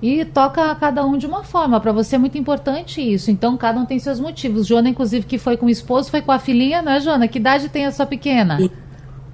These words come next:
Speaker 2: minha filha tem sete anos, mês que vem tá fazendo oito. Ela já tá fluente falando inglês aqui, chegou sem falar nada e tá amando morar aqui. Sente falta, lógico, dos coleguinhas da escola que ficou no Brasil,
Speaker 1: Claro.
Speaker 2: né, da avó, dos parentes.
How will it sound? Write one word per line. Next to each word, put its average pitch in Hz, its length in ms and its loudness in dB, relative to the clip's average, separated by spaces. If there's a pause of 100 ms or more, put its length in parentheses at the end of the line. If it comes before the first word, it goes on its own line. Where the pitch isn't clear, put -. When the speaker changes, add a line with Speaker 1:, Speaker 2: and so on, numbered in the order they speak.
(480)
Speaker 2:
minha 208 180 6
filha 226 200 6
tem 226 140 8
sete 233 380 6
anos, 247 840 6
mês 226 220 6
que 233 140 4
vem 208 140 4
tá 214 100 2
fazendo 202 460 4
oito. 196 600 4 (320)
Ela 190 220 6
já 202 140 6
tá 208 140 4
fluente 226 640 6
falando 196 360 2
inglês 185 440 4
aqui, 180 320 0
chegou 190 260 4
sem 190 180 2
falar 190 420 6
nada 214 640 4 (360)
e 208 400 4
tá 208 140 6
amando 226 460 6
morar 208 320 6
aqui. 202 400 -2
Sente 269 300 4
falta, 226 400 6
lógico, 208 500 4
dos 196 180 -4
coleguinhas 190 640 4
da 180 100 2
escola 185 560 4
que 185 140 -10
ficou 180 200 0
no 170 60 -2
Brasil, 185 640 4
Speaker 1:
Claro. 180 420 -2
Speaker 2:
né, 170 260 6
da 180 200 8
avó, 185 520 4
dos 190 180 4
parentes. 190 1040 2